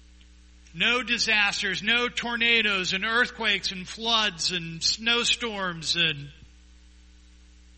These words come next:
disasters, no sin, no temptation,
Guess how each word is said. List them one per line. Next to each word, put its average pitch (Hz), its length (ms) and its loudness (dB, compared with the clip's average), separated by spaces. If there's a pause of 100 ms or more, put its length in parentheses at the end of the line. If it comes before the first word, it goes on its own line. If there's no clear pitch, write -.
(1500)
disasters, 170 800 2
no 214 240 6
sin, 220 480 4 (2250)
no 202 240 2
temptation, 214 880 4